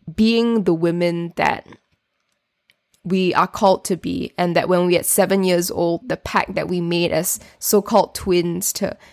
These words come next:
to, you know, keep in touch and be in each other's lives, that didn't change. It just took on a different form.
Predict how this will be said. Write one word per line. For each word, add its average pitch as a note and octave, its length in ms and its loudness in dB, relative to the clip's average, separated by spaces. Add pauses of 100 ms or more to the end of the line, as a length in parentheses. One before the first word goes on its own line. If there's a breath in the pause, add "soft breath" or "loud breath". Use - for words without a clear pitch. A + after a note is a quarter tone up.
to, C4 120 0
you B3+ 120 2
know, C4 340 2 (160)
keep - 240 -4
in F3+ 120 -4
touch - 360 -2
and F3 140 -4
be F#3 120 -4
in F#3 140 0
each F3 140 -8
other's F3 340 -4
lives, E3+ 540 2
that G3 180 0
didn't F3+ 220 -4
change. F3+ 400 -4
It F#3+ 40 -6
just G#3 160 -2
took A#3 160 -4
on F#3 200 4
a E3 40 -6
different - 380 -10
form. E3+ 320 -2